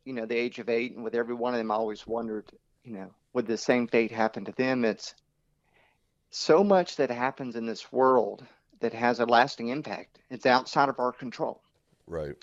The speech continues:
Speaker 1: Right? We spend all our time focusing on things that we can control, but it's the things outside of our control that really change our entire life trajectory.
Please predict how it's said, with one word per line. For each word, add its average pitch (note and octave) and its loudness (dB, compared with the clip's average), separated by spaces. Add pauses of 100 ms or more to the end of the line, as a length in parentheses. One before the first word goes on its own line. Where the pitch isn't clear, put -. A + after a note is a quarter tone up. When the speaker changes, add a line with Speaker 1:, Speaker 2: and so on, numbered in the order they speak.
(420)
Speaker 1:
Right? B2+ 4
We D3 -6
spend D3+ 0
all D#3 6
our D#3+ 0
time C#3+ -8
focusing C#3+ -8
on B2 -14
things C3 -12
that F2+ -10
we A#2 -8
can F#3 -2
control, G2+ -10 (1000)
but B2+ 2
it's A#2+ -2
the A#2 -2
things C#3+ 0
outside D3+ 2
of D3 -8
our G#2 -4
control A2 -6
that - -8
really D3 4
change C3+ -4
our A#2+ 4
entire A#2+ 2
life A#2 -4
trajectory. - -12